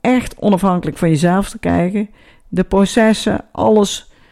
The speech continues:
goed te organiseren, zodat jij weg kunt, een maand, twee maanden, drie maanden, maakt niet uit. En dat je echt als visionair sturing gaat geven. Dat kan in september met subsidie.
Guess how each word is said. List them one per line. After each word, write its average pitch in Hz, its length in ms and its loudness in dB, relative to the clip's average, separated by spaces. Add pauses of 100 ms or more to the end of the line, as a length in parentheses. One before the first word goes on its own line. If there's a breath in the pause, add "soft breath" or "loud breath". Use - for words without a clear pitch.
(540 soft breath)
goed - 640 -4
te - 140 -2
organiseren, 196 800 2
zodat 190 420 0
jij 190 420 2
weg 202 320 0
kunt, 208 520 0
een 196 220 0
maand, 190 480 0
twee 196 260 2
maanden, 175 380 0
drie 240 200 2
maanden, 160 400 0
maakt 226 280 0
niet 190 160 2
uit. 170 400 -2 (400 loud breath)
En - 120 -4
dat 208 200 2
je 190 120 0
echt - 460 -2
als - 200 -6
visionair 190 680 0 (360 soft breath)
sturing 240 600 0
gaat 208 180 -2
geven. 180 480 -4 (400 soft breath)
Dat - 220 -6
kan 269 240 0
in 214 160 0
september 185 640 0 (440 soft breath)
met 180 300 -2
subsidie. - 640 -8